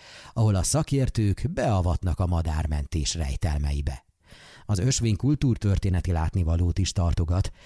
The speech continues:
Kirándulásunk zárásaként térjünk be a Medgyes csárdába, amelynek helyiségei a századforduló pusztai hangulatát idézi.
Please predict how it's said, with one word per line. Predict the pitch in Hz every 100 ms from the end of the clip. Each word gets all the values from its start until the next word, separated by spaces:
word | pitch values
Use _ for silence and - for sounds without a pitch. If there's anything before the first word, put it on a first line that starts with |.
| -
Kirándulásunk | - 247 208 190 180 151 131
zárásaként | 113 190 175 147 120 113 107 92
térjünk | 170 175 135 104
be |
a | 92 80
Medgyes | 87 92 90 98 -
csárdába, | - 92 90 90 85 82 117 - - -
amelynek | - 220 185 143 113 -
helyiségei | 104 170 160 - 135 127 117 104 95 -
a | 87
századforduló | - 117 151 139 - 120 117 95 101 95 87 -
pusztai | - 165 - 107 85 80
hangulatát | 87 78 78 71 - 69 67
idézi. | 76 69 64 64 - -